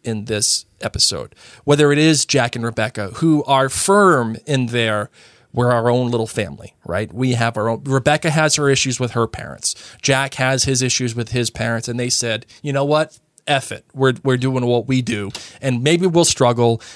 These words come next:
and maybe we'll do whatever, but we, we got our own little kids." Then we have the conflict between Toby and, and,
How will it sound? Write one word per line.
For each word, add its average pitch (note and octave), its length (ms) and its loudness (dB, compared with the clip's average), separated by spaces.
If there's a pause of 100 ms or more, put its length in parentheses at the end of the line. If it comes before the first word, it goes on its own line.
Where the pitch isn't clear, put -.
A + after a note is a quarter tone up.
(100)
and B2 160 -2
maybe D3+ 180 2
we'll D#3 160 4
do C#3+ 140 0
whatever, B2 320 2
but A#2 140 -4
we, A#2+ 460 -2
we B2 160 -2
got B2 180 0
our B2 120 0
own A#2+ 120 -2
little A2 160 -6
kids." - 400 -8 (380)
Then F3+ 140 2
we F#3 100 2
have D#3+ 440 0
the D3+ 200 0
conflict D#3 600 0
between C3 300 -4
Toby C3 420 0
and, A2+ 180 -2
and, A2+ 280 -4